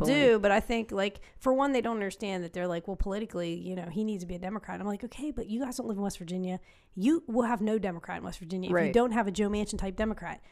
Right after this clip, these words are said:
Speaker 2: So I get why he's doing that, but dude, you can't make an argument that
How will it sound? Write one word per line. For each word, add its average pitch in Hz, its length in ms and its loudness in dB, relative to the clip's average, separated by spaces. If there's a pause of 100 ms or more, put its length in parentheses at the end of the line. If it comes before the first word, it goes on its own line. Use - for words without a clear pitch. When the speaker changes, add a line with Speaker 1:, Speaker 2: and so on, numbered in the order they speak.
(120)
Speaker 2:
So - 180 -2
I 233 120 -2
get 294 280 -2
why 247 120 0
he's 233 120 -2
doing 254 200 0
that, 220 160 -2
but - 100 0
dude, 262 260 0
you 247 80 0
can't 294 400 -2 (320)
make 247 160 2
an 240 100 0
argument 233 600 0 (280)
that 208 220 2